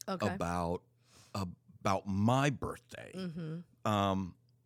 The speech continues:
Speaker 2: I think it probably came from, um,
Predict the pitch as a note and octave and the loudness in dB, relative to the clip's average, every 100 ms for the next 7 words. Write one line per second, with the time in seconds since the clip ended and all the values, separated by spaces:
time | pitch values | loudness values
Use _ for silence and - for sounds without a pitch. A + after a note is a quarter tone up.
0 | _ _ _ _ _ _ _ - G#2 - | _ _ _ _ _ _ _ -4 -4 0
1 | D#3 F3 - - - A2+ C#3 B2+ C3 A2+ | 2 4 2 -2 0 0 -2 -2 -4 -2
2 | - C3 B2+ B2+ B2 B2 A#2 A#2 A#2+ - | -2 0 2 4 4 4 4 2 -2 -10
3 | - A#2 G#2+ G2+ G2+ G2 - _ _ _ | -6 0 2 2 0 -2 -6 _ _ _
4 | _ _ A2 G#2 G2 F2+ | _ _ -4 -2 -2 -2